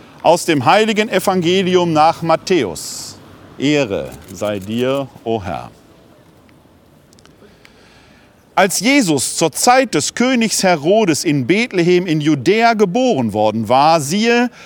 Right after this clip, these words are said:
da kamen Sterndeuter aus dem Osten nach Jerusalem. Sie fragten: "Wo ist der neugeborene König der Juden? Wir haben seinen Stern aufgehen sehen und sind gekommen, um ihm zu huldigen."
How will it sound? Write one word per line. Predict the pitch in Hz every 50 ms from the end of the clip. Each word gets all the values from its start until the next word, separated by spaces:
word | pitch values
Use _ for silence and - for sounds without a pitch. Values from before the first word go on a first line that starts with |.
| - - - -
da | 156 160
kamen | - - 226 240 240 247 247 240
Sterndeuter | 196 - - - - - 269 262 240 196 165 147 131 147 147 151 160 170 - 185 170 165 160 151 -
aus | 156 147 147 - -
dem | - 147 143 139 143
Osten | - 170 208 - - - - 196 190 190 185 185 -
nach | 151 151 156 160 156 147 - -
Jerusalem. | - 139 170 170 165 208 208 165 170 139 120 107 92 80 - - - - - - - - - - - - - - - - - - - - - -
Sie | - - 302
fragten: | - - - 240 254 262 254 - - - 120 104 87 - - - - -
"Wo | 160 220 254
ist | 302 302 - -
der | 262 233
neugeborene | 208 190 185 185 185 175 180 160 147 180 185 180 165 165 170 160 147 139
König | - - 202 190 170 156 151 139 127 120 - -
der | 151 147 139 131
Juden? | 127 127 131 123 113 98 85 85 71 62 - - - - - - - - - - -
Wir | - 131 135
haben | 175 202 226 220 208
seinen | 202 202 208 220 208 196
Stern | - - - 240 262 277 277 269
aufgehen | - 170 151 147 - - 185 202 208 208 202
sehen | 156 123 180 214 240 262 262
und | 254 202 180 151
sind | 190 240 233 -
gekommen, | - 196 - - 254 285 277 233 175 160
um | 170 160 143 151 -
ihm | - 196 220 226
zu | - - - 226
huldigen." | 190 185 170 135 113 107 85 87 73